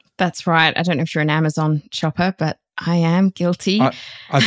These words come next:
Speaker 2: pretty sure everyone in the country has shopped on Amazon at one time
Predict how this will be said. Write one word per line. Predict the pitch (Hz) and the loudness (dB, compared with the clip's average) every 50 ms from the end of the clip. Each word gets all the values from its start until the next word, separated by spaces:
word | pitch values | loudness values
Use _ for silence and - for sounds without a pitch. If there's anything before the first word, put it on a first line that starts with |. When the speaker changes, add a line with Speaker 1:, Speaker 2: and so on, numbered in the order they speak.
| 185 165 | 0 2
Speaker 2:
pretty | - 196 226 | 2 2 2
sure | 214 - 139 - - | 4 2 0 2 2
everyone | 135 131 131 139 147 131 120 113 104 95 98 101 | 2 2 4 6 4 4 4 2 0 -2 -6 -8
in | - - 131 127 117 110 107 104 | -6 -2 0 0 2 2 0 0
the | 101 104 | -2 -4
country | - - 113 104 101 - 110 101 98 98 - - - 104 92 - | -4 -2 -4 -4 -2 -2 -2 -2 -2 -2 -6 -8 -10 -12 -12 -6
has | - 123 117 107 101 - - _ _ | -4 -4 -2 -4 -6 -10 -16 _ _
shopped | - - - 92 - - - | -12 -6 -6 -6 -6 -6 -6
on | 107 104 | -4 -2
Amazon | 101 101 101 101 98 101 98 95 - | -2 -2 -2 -4 -6 -6 -8 -8 -8
at | - 104 101 87 | -8 -8 -8 -6
one | 101 107 104 101 92 - | -4 -4 -4 -4 -6 -8
time | - - 98 95 92 - 123 | -8 -8 -6 -6 -6 -8 -10